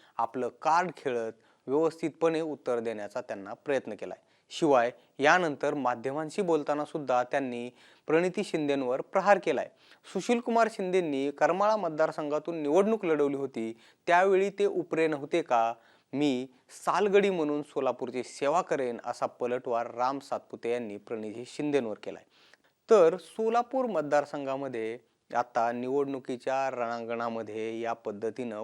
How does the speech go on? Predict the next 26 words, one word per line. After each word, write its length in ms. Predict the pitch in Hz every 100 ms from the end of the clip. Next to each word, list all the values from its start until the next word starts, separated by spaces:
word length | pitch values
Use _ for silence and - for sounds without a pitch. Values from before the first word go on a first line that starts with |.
| 110
खूपच 280 | - 147 175
जोरदार 540 | 143 127 180 196 180 143
पद्धतीनं 680 | - 123 123 117 120 113 -
आपण 320 | 110 117 113
बघतोय 400 | 127 127 117 107 110 - _
की 260 | - 180 147 143 _ -
हे 100 | 147
रणांगण 500 | 131 123 139 113 120 - -
तापलेलं 380 | 101 110 101
आहे. 120 | - _ _ _ -
सोलापूरचं 480 | 131 120 - 123 123
मैदान 460 | 139 151 123 113 117 160
तसं 160 | 170 170
तर 180 | 135 131 - _ _
युतीसाठी 720 | 147 165 190 226 196 151 156 175
सध्या 380 | - 123 123
पोषक 480 | 131 - 143 151 135
मानलं 220 | 117 101
जाते. 300 | 98 98 87 - _ _ - -
सहा 260 | 196 185 226
विधानसभा 540 | 196 170 165 160 156
क्षेत्रांचा 520 | 151 139 - 127 120
मिळून 400 | 123 156 131 113
सोलापूर 640 | 120 - 170 170 175 202 185
लोकसभा 480 | 147 127 - 120 117
मतदारसंघ 560 | 107 98 104 113 104